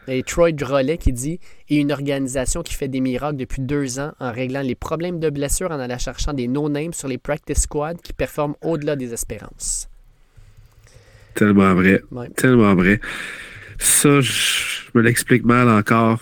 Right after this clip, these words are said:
Speaker 2: On était tous convaincus. Je pense qu'on avait tous mis Packers,
Speaker 1: Oh,
Speaker 2: justement,
Speaker 1: moi, j'avais
Speaker 2: cette
Speaker 1: mis
Speaker 2: game-là.
Speaker 1: Titans. J'avais mis Titans.
Speaker 2: T'avais mis Titans.
Speaker 1: Ouais.
Speaker 2: Écoute, Packers qui venaient de, d'aller chercher, voler la vic-, la victoire aux presses des, aux,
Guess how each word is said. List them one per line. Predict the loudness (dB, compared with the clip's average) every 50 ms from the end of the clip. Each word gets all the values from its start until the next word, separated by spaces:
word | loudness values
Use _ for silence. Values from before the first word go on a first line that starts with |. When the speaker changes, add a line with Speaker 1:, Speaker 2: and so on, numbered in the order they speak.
| -2 -2
Speaker 2:
On | 0 2 4
était | 4 4 4 2
tous | 2 4 2 2 4
convaincus. | 4 4 4 4 4 4 4
Je | 4
pense | 6 6
qu'on | 6 6
avait | 4 4 4
tous | 4 2 4 4
mis | 4 4
Packers, | 4 4 4 4 2 2 2 4 4 6 6 4
Speaker 1:
Oh, | 4
Speaker 2:
justement, | 0 0 0 2 4
Speaker 1:
moi, | 4 4
j'avais | 4 4 4
Speaker 2:
cette | 4 4
Speaker 1:
mis | 4 4
Speaker 2:
game-là. | 6 6 4 4
Speaker 1:
Titans. | 4 2 -2 -4 -6 -8 -10 -8
J'avais | -8 -6 -4 -4
mis | -4 -6
Titans. | -6 -6 -8 -6 -8 -10 -12 -12 -6 0
Speaker 2:
T'avais | 2 4 6 8
mis | 8 8 6
Titans. | 4 2 -2 2 4 4 4 2 0 -6 _ -8 -2
Speaker 1:
Ouais. | 0 0
Speaker 2:
Écoute, | 0 2 4 4 4 4 4 _ _ _ -18 -16 -14 -12 -12 -12 -12 -12 -12 -12 -14 -8 -2
Packers | 2 2 2 4 4 4 2 2
qui | 4 4
venaient | 4 6 6
de, | 6 6 4 4 6
d'aller | 6 6 6 6 6 4
chercher, | 4 2 2 2 2 2 2 0 0 4 4 4 4
voler | 4 4 4 4 6 6 6 6
la | 4 4 2
vic-, | 2 -2 -4 -2 -4 -2 0 2
la | 2 2 4
victoire | 2 2 4 4 4 6
aux | 4 4
presses | 2 2 2 2 2 2
des, | 4 2 4 4
aux, | 6 4 4